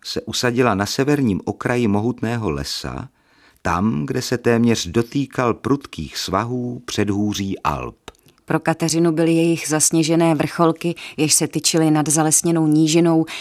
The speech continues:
Speaker 2: a mohutné ledovce mnohem rozsáhlejší než ty dnešní, vzdáleným a nedostupným světem.
Speaker 1: Už od malička byla krásná. Plavé vlasy, zelenohnědé oči.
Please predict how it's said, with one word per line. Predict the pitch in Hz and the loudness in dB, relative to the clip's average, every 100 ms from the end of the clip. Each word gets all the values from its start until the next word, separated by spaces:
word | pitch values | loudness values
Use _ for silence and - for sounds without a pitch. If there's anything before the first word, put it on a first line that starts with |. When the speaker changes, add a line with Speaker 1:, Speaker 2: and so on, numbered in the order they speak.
| - | 0
Speaker 2:
a | 143 | 2
mohutné | 143 170 170 160 | 4 4 4 4
ledovce | 160 165 196 - 165 | 4 4 0 0 2
mnohem | 156 165 190 | 4 4 4
rozsáhlejší | 175 170 - 147 156 147 147 - | 4 4 2 2 2 2 2 2
než | 147 147 | 2 2
ty | 156 | 0
dnešní, | 151 160 - 160 151 147 - - - | 2 2 4 4 4 0 -10 -16 -4
vzdáleným | - 127 147 170 170 165 156 | 0 2 4 4 4 4 2
a | 139 | 0
nedostupným | 139 147 151 - - 143 139 | 0 0 -2 -4 -2 0 2
světem. | - 139 135 131 120 123 _ _ | 0 0 -2 -6 -6 -10 _ _
Speaker 1:
Už | - 92 - - | -4 -4 -4 -4
od | 120 143 | 0 2
malička | 156 160 156 - 135 135 | 2 2 -2 -4 -2 -2
byla | 113 87 98 | -2 -2 -2
krásná. | - 64 64 60 - - 62 62 - 53 - _ - - - | -6 -6 -6 -6 -6 -8 -10 -14 -18 -20 -20 _ -20 -16 -2
Plavé | 87 87 80 76 | -2 0 -6 -4
vlasy, | 80 98 - - 92 92 92 | -4 -4 -6 -10 -14 -12 -12
zelenohnědé | 73 80 82 85 67 78 82 85 | -10 -6 -4 -4 -4 -4 -4 -6
oči. | - - - - - 58 | -8 -12 -8 -10 -10 -16